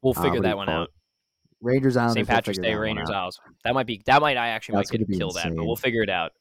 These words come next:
Speaker 2: <laughs> Who knows?
Speaker 1: Remember that
Speaker 2: We
Speaker 1: one
Speaker 2: need to get,
Speaker 1: Devils
Speaker 2: like,
Speaker 1: fan got put in the hospital? <laughs>
Speaker 2: Oh, yeah. That
Speaker 1: So,
Speaker 2: kid
Speaker 1: we'll see
Speaker 2: definitely
Speaker 1: what
Speaker 2: did not
Speaker 1: happens.
Speaker 2: take, that, that kid definitely did not take my sister to prom.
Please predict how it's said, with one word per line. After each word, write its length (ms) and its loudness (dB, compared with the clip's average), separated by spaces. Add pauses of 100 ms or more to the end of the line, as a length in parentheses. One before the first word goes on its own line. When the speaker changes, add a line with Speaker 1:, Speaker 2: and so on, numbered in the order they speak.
(140)
Speaker 2:
<laughs> 0 - (1400)
Who 120 -8
knows? 100 -10
Speaker 1:
Remember 160 0
that 140 6
Speaker 2:
We 80 6
Speaker 1:
one 80 10
Speaker 2:
need 60 10
to 40 8
get, 60 6
Speaker 1:
Devils 220 2
Speaker 2:
like, 100 -2
Speaker 1:
fan 100 0
got 160 0
put 80 -2
in 60 -6
the 40 -2
hospital? 460 -2 (640)
<laughs> 80 -2 (400)
Speaker 2:
Oh, 280 2
yeah. 440 0 (800)
That 160 0
Speaker 1:
So, 60 -4
Speaker 2:
kid 180 2
Speaker 1:
we'll 160 4
see 140 4
Speaker 2:
definitely 20 6
Speaker 1:
what 80 4
Speaker 2:
did 60 4
not 120 0
Speaker 1:
happens. 160 0
Speaker 2:
take, 260 -2
that, 220 -6
that 220 2
kid 200 4
definitely 320 0
did 160 -6
not 200 0
take 200 -2
my 80 -6
sister 300 -12
to 80 -18
prom. 400 -10